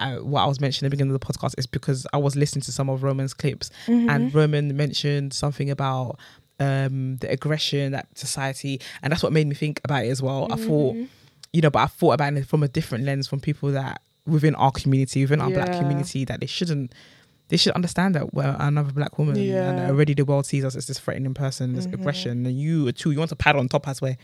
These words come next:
Speaker 2: Yeah.
Speaker 1: So, but
Speaker 2: Yeah.
Speaker 1: yeah.
Speaker 2: Yeah, there is that. I think, like, just moving in the world as a black masculine presenting woman, like, it can't, it ca-, it can be hard 'cause I feel like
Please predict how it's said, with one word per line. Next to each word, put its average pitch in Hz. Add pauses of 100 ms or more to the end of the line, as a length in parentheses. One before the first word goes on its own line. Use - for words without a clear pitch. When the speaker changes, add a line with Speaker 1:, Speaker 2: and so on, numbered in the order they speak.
(140)
Speaker 2:
Yeah. 185
Speaker 1:
So, 170 (640)
but 202
Speaker 2:
Yeah. 196
Speaker 1:
yeah. 139 (180)
Speaker 2:
Yeah, 196
there 190
is 226
that. 156
I 170
think, 202
like, 170
just -
moving 214
in 175
the 160
world 156
as 143
a 147
black 143
masculine 139
presenting 143
woman, 139
like, - (280)
it 156
can't, 180
it 170
ca-, -
it 180
can 233
be 208
hard 180
'cause 156
I 156
feel 190
like 165